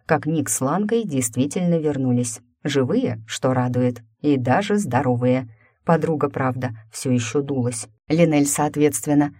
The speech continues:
держался на страже. Но поскольку припирались они уже без прежнего энтузиазма, то буря определенно миновала. И мне, хвала богиням,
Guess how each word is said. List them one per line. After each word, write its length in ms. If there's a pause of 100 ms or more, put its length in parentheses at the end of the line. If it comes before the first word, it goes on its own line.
держался 580
на 100
страже. 580 (400)
Но 140
поскольку 520
припирались 720
они 220
уже 320 (160)
без 200
прежнего 500
энтузиазма, 760 (360)
то 140
буря 500
определенно 800
миновала. 580 (340)
И 140
мне, 280
хвала 380
богиням, 600